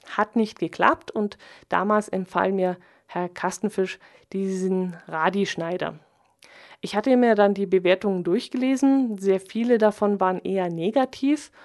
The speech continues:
und ich hatte dann für mich eigentlich beschlossen, den Kauf erst einmal nach hinten zu schieben, bis so,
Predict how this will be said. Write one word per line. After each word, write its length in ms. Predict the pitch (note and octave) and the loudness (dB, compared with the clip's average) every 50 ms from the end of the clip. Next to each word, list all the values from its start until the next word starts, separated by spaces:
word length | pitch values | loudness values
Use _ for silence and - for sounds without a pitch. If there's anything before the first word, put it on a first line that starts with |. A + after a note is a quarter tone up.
| - - - - - | -20 -20 -20 -14 -8
und 160 | - G3+ G3+ | -6 -2 -2
ich 140 | G#3 - - | -2 -2 0
hatte 220 | F#3+ F#3+ G#3 G3+ | -2 0 2 2
dann 140 | G3 G3 G3 | 2 2 0
für 120 | - - F#3+ | -2 -2 -2
mich 260 | F#3+ G3 G#3+ - - | -2 -2 -2 -4 -4
eigentlich 300 | - G3+ G3 G3+ G3 - | -4 -4 -4 -6 -6 -6
beschlossen, 440 | - F3+ - F3+ F#3 F#3+ - G3+ G3 | -6 -4 -2 -2 -2 0 -2 -4 -4
den 160 | - F3 F3 | -4 -6 -6
Kauf 300 | - - E3+ G3 G3 - - | -2 0 0 0 -2 -2 -4
erst 200 | F#3+ F#3+ - - | -4 -4 -4 -4
einmal 300 | - G3 F#3+ F#3+ G3 G3 - - _ _ | -4 -2 -2 -2 -2 -4 -6 -14 _ _
nach 140 | - F#3 F#3 | -6 -6 -6
hinten 420 | - - G3+ G#3+ A#3+ A#3+ A#3 A3 G3+ | -4 0 0 2 2 2 2 0 0
zu 140 | - E3+ | 0 -4
schieben, 420 | D#3+ - - E3+ F3 E3+ F3 F3 D#3+ | -4 -6 -6 -8 -6 -6 -6 -4 -2
bis 220 | E3 F3 F3 - | -4 -4 -4 -4
so, 180 | - G3 F#3 | -6 -4 -4